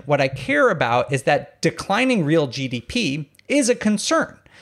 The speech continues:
And I wanted to share some historical data about that because I look at that data and I think that's an economy in decline. And I don't want anyone to panic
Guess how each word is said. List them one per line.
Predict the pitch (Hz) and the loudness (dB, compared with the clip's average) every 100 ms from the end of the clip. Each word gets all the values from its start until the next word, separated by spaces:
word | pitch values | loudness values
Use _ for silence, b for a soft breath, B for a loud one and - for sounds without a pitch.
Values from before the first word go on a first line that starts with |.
| B | B
And | - 196 196 | -2 -2 0
I | 190 | 0
wanted | 202 285 294 | 2 2 2
to | - 240 | 0 -2
share | - - 214 226 220 | -2 0 2 2 2
some | - 185 170 | 0 -2 0
historical | 147 156 180 175 - | -2 -2 2 0 2
data | 135 160 151 | 0 2 2
about | 110 110 | -2 -4
that | - - | -10 -8
because | 135 - 160 139 B B B | -8 -2 -2 -2 B B B
I | - 180 233 | -2 0 2
look | 196 175 175 | 2 2 0
at | 151 | -2
that | 139 135 | 0 0
data | 131 123 120 113 | 0 2 2 2
and | 127 | 0
I | 143 | -2
think | 151 135 131 262 _ _ | 0 -2 -2 -4 _ _
that's | 117 135 143 | -4 -4 -2
an | 165 143 | -2 -2
economy | - 120 117 113 113 | -2 -2 -2 -2 -4
in | 110 | -6
decline. | 127 - - 98 127 262 | -6 -10 -10 -8 -6 -6
And | - 135 120 113 | -4 -2 -2 -2
I | 139 | -2
don't | 180 190 | 0 2
want | 165 151 | 2 2
anyone | 151 139 131 | 0 0 0
to | - | -4
panic | - - 101 127 - | -12 -10 -6 -6 -8